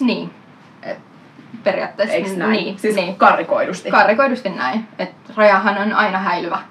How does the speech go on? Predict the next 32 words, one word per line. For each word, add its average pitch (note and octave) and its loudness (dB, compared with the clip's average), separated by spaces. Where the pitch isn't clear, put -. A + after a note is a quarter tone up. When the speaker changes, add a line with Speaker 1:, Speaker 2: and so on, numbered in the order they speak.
Speaker 2:
Mm, B3 2
mm, A#3+ 2
Speaker 1:
Mutta G#3+ 0
Speaker 2:
totta F3+ -2
kai. D#3+ 4
Speaker 1:
joo. E3 4
Speaker 2:
Koska G3+ 0
toi, A3+ 2
niin A3 4
kun, G3+ -2
no, - 0
mä E3+ -2
yritän F3+ -2
muotoilla D#3 0
tän D#3+ -6
silleen, G2+ -2
että - 6
tää D#3 6
ei B3+ 4
kuulosta A#3 4
pahalta, G#3+ 4
mutta E3 -6
se, A#3+ 2
mitä A3+ 0
mä F#3 0
näen F#3 2
tosi F3 -4
paljon, E3+ -2
niin F3+ 0
on F3 0
sitä, G3 0
että, E3 -2